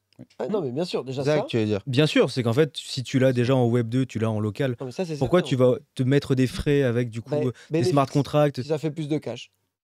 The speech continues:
Speaker 3: Market-,
Speaker 1: ça rapporte plus de
Speaker 3: marketing,
Speaker 1: gens.
Speaker 3: en fait.
Speaker 1: Ouais, bien sûr,
Speaker 3: Marketing,
Speaker 1: bien
Speaker 3: en
Speaker 1: sûr.
Speaker 3: gros, tu vas dire, « Ouais, ici, du coup, tu vas avoir une nouvelle fonctionnalité, euh. » Ouais, mais
Speaker 1: Parce
Speaker 3: au
Speaker 1: que
Speaker 3: final, euh, pff, tu vas te faire des coups pour, euh, enfin, ça fonctionne déjà comme ça. Pourquoi tu vas te compliquer la vie ? En plus, t'as un marché sur lequel les mecs, ils sont, bah, ils ont le,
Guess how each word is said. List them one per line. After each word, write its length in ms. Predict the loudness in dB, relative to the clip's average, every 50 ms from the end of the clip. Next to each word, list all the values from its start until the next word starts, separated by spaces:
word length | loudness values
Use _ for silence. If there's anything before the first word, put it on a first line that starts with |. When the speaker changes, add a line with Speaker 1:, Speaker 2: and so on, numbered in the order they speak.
| _ _ _ _ _ _ -6
Speaker 3:
Market-, 180 | -4 -2 0
Speaker 1:
ça 80 | 0 0
rapporte 260 | 0 0 -2 -4 -2
plus 60 | 0
de 20 | 0
Speaker 3:
marketing, 380 | 2 2 0 0 2 2 2
Speaker 1:
gens. 60 | 2
Speaker 3:
en 40 | 2
fait. 320 | 0 0 -2 -2 -6 -14 _ _ _ _ _ -6
Speaker 1:
Ouais, 100 | -4 -2
bien 120 | -2 -2 -2
sûr, 100 | -2 -2
Speaker 3:
Marketing, 220 | -2 -2 0 0
Speaker 1:
bien 80 | 0 2
Speaker 3:
en 40 |
Speaker 1:
sûr. 20 | 2
Speaker 3:
gros, 100 | 2 0
tu 140 | 0 0 -2
vas 80 | -2
dire, « 180 | 0 0 -2 -4 -6 -10 -20 _ _ -18
Ouais, 220 | -14 -10 -6 -6 -6
ici, 240 | -6 -6 -6 -6
du 80 | -6 -6
coup, 160 | -6 -8 -8
tu 100 | -8 -6
vas 140 | -4 -4 -2
avoir 160 | -2 -2 -2
une 40 | -2
nouvelle 140 | -2 -4 -4
fonctionnalité, 760 | -6 -8 -8 -6 -6 -6 -6 -6 -6 -6 -4 -2 -2 -2 -2
euh. » 200 | -4 -6 -10 -12 -16 _ _ _ _ _ _ _ _ _ _ _ _ _
Ouais, 80 | -12 -10
mais 80 | -8 -6
Speaker 1:
Parce 80 | -6
Speaker 3:
au 40 | -4
Speaker 1:
que 40 | -2
Speaker 3:
final, 260 | 0 0 2 2 2
euh, 200 | 2 0 -2 -2
pff, 180 | -6 -10 -16 -14
tu 100 | -6 -4
vas 100 | -4 -2
te 40 | -2
faire 140 | -2 -4 -2
des 100 | -4 -4
coups 260 | -6 -8 -12 -10 -8
pour, 220 | -6 -4 -4 -4
euh, 80 | -6 -8 _ _ _ _ _ _ _ -18
enfin, 100 | -18 -18 _ _ _ _
ça 160 | -10 -6 -6
fonctionne 320 | -6 -4 -4 -4 -2 -2 0
déjà 200 | 0 -2 -2 -2
comme 120 | -4 -6
ça. 160 | -6 -6 -6
Pourquoi 240 | -6 -4 -4 -4 -4
tu 160 | -6 -4 -4
vas 80 | -2 -2
te 100 | -2 -4
compliquer 380 | -4 -6 -6 -8 -6 -6 -2 -2
la 140 | 0 0
vie ? 160 | -2 -2 -6 -8 _ _ _ _ -14
En 60 | -10
plus, 200 | -8 -6 -6 -4
t'as 120 | -4 -4
un 80 | -2 -2
marché 260 | -2 -4 -4 -6 -6
sur 140 | -6 -6 -6
lequel 320 | -8 -6 -4 -2 -2 -2
les 80 | -2 -2
mecs, 200 | -4 -6 -6 -8
ils 60 | -12
sont, 380 | -14 -12 -10 -10 -10 -10 -12 -14 _ _ _ _ _ _ _ -8
bah, 80 | -8
ils 100 | -6 -6
ont 40 | -4
le, 140 | -6 -6